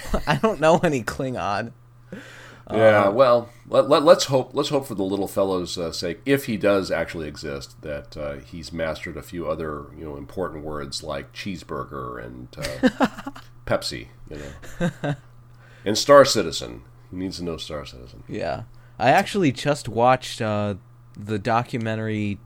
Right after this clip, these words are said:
Speaker 1: Trekkies on Netflix. Have you ever
Speaker 2: Oh,
Speaker 1: seen that?
Speaker 2: yeah. You know what? I don't think I have. Is it good?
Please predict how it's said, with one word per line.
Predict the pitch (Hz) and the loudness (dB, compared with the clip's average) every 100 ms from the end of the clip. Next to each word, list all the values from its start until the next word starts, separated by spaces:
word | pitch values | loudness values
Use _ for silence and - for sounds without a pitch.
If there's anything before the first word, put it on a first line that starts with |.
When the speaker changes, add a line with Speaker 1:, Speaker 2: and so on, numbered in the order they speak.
| - | -16
Speaker 1:
Trekkies | - 120 123 156 160 170 - - - - - | -4 -2 0 -2 -6 -6 -12 -18 -20 -16 -10
on | 107 101 | -8 -6
Netflix. | 110 - 156 165 - - - - - - - - | -8 -6 -6 -6 -10 -16 -18 -20 -20 -20 -14 -8
Have | - - | -6 -2
you | |
ever | 240 | -2
Speaker 2:
Oh, | 240 | 2
Speaker 1:
seen | 240 160 | 2 4
that? | 170 185 - | 4 2 0
Speaker 2:
yeah. | - - - - | -8 -20 -16 0
You | 147 | 4
know | 190 | 6
what? | 202 208 123 | 6 4 2
I | |
don't | 123 - 165 - | 0 2 2 0
think | 156 147 | -2 2
I | 123 | 2
have. | 135 117 80 | 2 0 0
Is | 82 | -6
it | 80 | -2
good? | 104 | -2